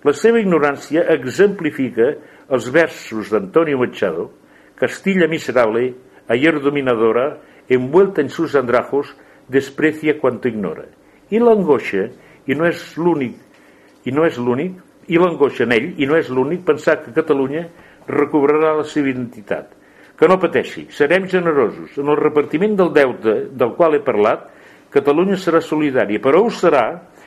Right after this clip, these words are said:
per decisió pròpia i sobirana, i no per la dominació derivada del derecho de no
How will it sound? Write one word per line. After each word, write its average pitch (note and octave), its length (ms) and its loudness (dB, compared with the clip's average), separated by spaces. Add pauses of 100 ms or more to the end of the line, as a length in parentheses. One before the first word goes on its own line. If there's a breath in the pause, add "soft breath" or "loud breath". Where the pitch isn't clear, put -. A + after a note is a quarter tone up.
(240 loud breath)
per D#3+ 200 6
decisió D#3 500 0
pròpia D#3+ 400 2
i F#3 180 0
sobirana, B2+ 680 0
i D3 120 -2
no F3 220 0
per E3 100 2
la D3+ 160 0
dominació B2+ 600 -2 (360 soft breath)
derivada C3 600 2
del B2 180 0
derecho B2+ 420 0
de A#2 120 0
no A2 80 -2